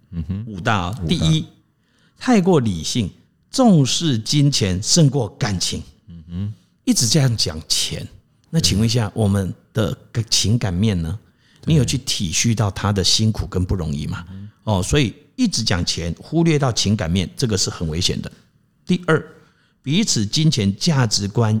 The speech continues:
Speaker 2: 有矛盾。好，
Speaker 1: 是。
Speaker 2: 这个回到刚刚讲的原生家庭了。
Speaker 1: OK。
Speaker 2: 好，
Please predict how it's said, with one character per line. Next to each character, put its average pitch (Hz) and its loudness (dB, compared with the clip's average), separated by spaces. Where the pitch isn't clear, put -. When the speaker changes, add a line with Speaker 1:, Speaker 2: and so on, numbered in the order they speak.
Speaker 2:
有 98 2
矛 82 -4
盾。 - 0
好， 101 -2
Speaker 1:
是。 - -8
Speaker 2:
这 85 2
个 120 2
回 101 2
到 104 0
刚 113 0
刚 110 4
讲 85 -4
的 76 -10
原 98 -2
生 98 0
家 85 -2
庭 - -6
了。 - -12
Speaker 1:
OK。 95 -2
Speaker 2:
好， - -2